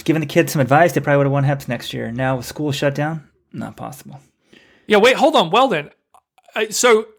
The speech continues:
Speaker 2: are you back? You haven't even mentioned Frank Shorter went to Yale. He's Yale's greatest cross-country alum. Like, I feel like you'd be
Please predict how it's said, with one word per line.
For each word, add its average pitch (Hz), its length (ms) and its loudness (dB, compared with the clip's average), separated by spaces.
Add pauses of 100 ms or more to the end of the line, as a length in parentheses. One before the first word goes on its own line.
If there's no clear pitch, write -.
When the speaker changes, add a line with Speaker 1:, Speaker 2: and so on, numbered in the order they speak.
(200)
Speaker 2:
are 202 60 2
you 233 220 0
back? 233 400 2
You 240 180 -2
haven't 349 160 -2
even 208 220 -4
mentioned 196 420 -2
Frank 226 280 0
Shorter 233 360 2
went 196 320 2
to 202 80 0
Yale. 151 380 0
He's 170 240 -4
Yale's 214 280 2
greatest 208 520 0
cross-country 196 600 0
alum. 196 420 0
Like, 175 260 -2 (240)
I 208 60 -2
feel 247 220 2
like 233 140 4
you'd 214 140 0
be 208 320 -2